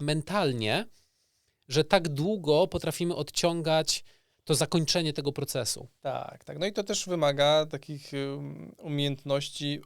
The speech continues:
Speaker 2: odkrywania, e, potrzeby, czyli ten
Speaker 1: Mhm.
Speaker 2: proces sprzedaży, w którym bierze udział sprzedawca plus jakiś zespół techniczny, który
Speaker 1: Mhm.
Speaker 2: zajmuje się pre-salesem, czyli
Speaker 1: Mhm.
Speaker 2: pomocą w stworzeniu rozwiązania,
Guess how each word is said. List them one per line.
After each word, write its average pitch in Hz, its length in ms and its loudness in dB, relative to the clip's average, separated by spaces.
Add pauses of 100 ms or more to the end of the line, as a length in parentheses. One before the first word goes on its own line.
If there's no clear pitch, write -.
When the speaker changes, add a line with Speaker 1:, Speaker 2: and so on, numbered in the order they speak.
Speaker 2:
odkrywania, 139 960 2 (880)
e, - 80 -16
potrzeby, - 460 -4
czyli 135 180 -8
ten 131 220 -2 (180)
Speaker 1:
Mhm. 131 360 0 (360)
Speaker 2:
proces 156 320 4
sprzedaży, 160 1040 4 (120)
w - 100 -20
którym 135 320 -4
bierze 135 280 -2
udział 147 420 -10 (600)
sprzedawca 135 840 4
plus 131 260 -12
jakiś - 440 -10 (180)
zespół 139 360 -6
techniczny, 139 520 -8
który 135 180 -6
Speaker 1:
Mhm. 127 160 0
Speaker 2:
zajmuje 135 180 -4
się - 140 -16
pre-salesem, 139 680 -2
czyli 131 180 -10
Speaker 1:
Mhm. 131 180 -6
Speaker 2:
pomocą 135 400 -2
w - 80 -18
stworzeniu 143 600 -2
rozwiązania, 127 840 -2